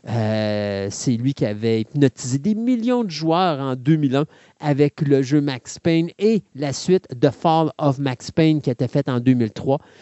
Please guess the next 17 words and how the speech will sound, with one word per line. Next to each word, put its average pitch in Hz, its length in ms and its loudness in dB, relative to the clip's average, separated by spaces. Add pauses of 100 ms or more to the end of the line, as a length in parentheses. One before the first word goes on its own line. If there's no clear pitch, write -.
(120)
Au 170 140 2
niveau 202 420 2
de, 180 500 2
euh, 151 160 0
la 160 140 -2
télévision, 160 520 0
on 175 40 2
l'avait 151 220 0
vu 151 140 -2
dans 151 160 -2
Sex - 320 -4
and 202 120 0
the 196 100 4
City, 233 440 -4 (300)
New 208 140 0
York 226 360 0
Undercover, 180 760 0